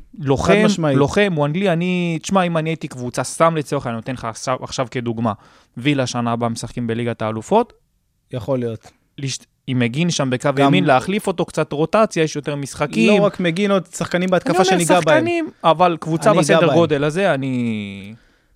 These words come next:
Speaker 1: לדעתי הוא שם.
Speaker 2: שתי היורדות הנוספות, אחת מהם כבר באמצע העונה, זה כבר היה מובהק.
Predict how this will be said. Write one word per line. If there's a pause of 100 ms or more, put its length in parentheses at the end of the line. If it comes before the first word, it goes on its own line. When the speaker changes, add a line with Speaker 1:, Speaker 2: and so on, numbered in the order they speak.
Speaker 1:
לדעתי
הוא
שם. (160)
Speaker 2:
שתי
היורדות
הנוספות,
אחת
מהם
כבר
באמצע
העונה,
זה
כבר
היה (480)
מובהק.